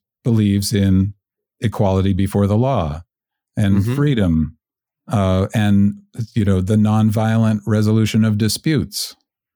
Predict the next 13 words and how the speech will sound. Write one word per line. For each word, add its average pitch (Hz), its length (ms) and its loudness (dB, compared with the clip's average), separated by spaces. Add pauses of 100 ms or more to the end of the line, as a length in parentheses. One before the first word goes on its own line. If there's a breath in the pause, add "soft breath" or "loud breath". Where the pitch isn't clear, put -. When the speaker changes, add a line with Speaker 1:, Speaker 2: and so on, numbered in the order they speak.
(160)
Speaker 1:
and 98 520 2
Speaker 2:
Yeah. 82 140 -4 (340)
Speaker 1:
a, 101 300 0
a 101 120 0
government 110 600 0
run 104 600 0 (540)
as 104 180 0
honestly 110 540 0
as 101 160 0
we 107 120 2
can 104 180 0
manage. 104 640 -2 (840 soft breath)
S-, - 220 -6